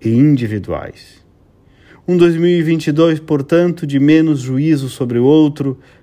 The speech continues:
de mais respeito, de mais amor, pra voltar ao primeiro de todos os mandamentos. E quem sabe, vamos tomar muitos picolés. Obrigado por me ouvir durante esse ano, por compartilhar teus dias comigo,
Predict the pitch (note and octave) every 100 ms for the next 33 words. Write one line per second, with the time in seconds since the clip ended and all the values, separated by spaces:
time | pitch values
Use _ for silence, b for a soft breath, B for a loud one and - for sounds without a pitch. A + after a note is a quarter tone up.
0 | _ A2+ C3 B2 G#2 A#2+ - - C#3+ C#3
1 | C3+ C3+ C3 b b b b _ A3 A#3+
2 | A3+ F#3+ C#3+ C3+ A2 - _ _ _ -
3 | A2+ A2 G#2+ A#2+ A#2 G#2 G#2 G2+ A2 C3
4 | C3 G#2+ G2 - - C3+ C3+ B2 A2+ G2+
5 | G2 F2+ G2+ G#2+ F#2 D#2+ C#2 D2 _ -
6 | - _ _ _ _ _ b b b E3+
7 | A#3+ A#3 B3+ C4+ C#4 A#3+ - _ _ _
8 | _ - C3+ C3+ - B2+ B2+ A#2 B2 D3
9 | D3+ D3 C3 - - - F3 - - D#3
10 | F2+ - - - - - _ _ b b
11 | b b b b - A#2+ C#3 D#3 D3+ D#3
12 | D3 C#3+ B2+ D3+ D3 A#2+ A#2+ A#2+ - -
13 | C3+ D3+ D3 A2 A2+ G#2 A2+ G#2+ A2 A2+
14 | A#2 F#3+ A#2+ A2 G2+ G#2 B2+ - G#2 A2+
15 | C#3 C#3 A#2+ A#2+